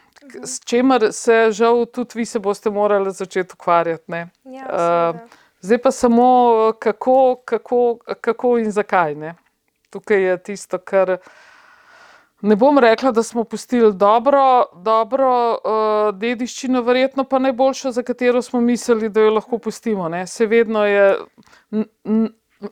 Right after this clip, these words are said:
Speaker 1: to je vedno najhujše, ne, ko vedno rečejo: pot v pekel je tlakovana z dobrimi nameni, ne.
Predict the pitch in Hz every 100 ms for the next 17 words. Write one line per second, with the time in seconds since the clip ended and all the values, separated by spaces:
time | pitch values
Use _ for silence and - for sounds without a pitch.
0 | 190 - - 233 247 240 220 214 214 220
1 | 233 214 214 196 196 214 220 214 208 202
2 | 208 208 196 220 220 220 190 190 220 202
3 | 208 - 196 185 202 185 175 175 196 190
4 | 175 170 170 160 147